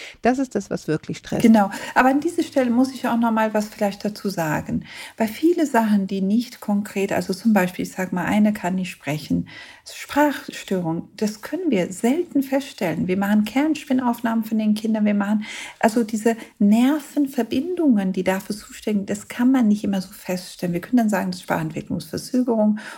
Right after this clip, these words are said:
Speaker 2: oder Störung auf dieser Ebene oder dieser Ebene, aber, ähm,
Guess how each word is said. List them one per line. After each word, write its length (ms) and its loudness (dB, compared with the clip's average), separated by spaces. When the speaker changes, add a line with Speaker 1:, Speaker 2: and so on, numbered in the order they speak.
Speaker 2:
oder 180 -6
Störung 340 -2
auf 160 -4
dieser 280 0
Ebene 440 2
oder 160 -4
dieser 320 0
Ebene, 440 2
aber, 300 2
ähm, 280 2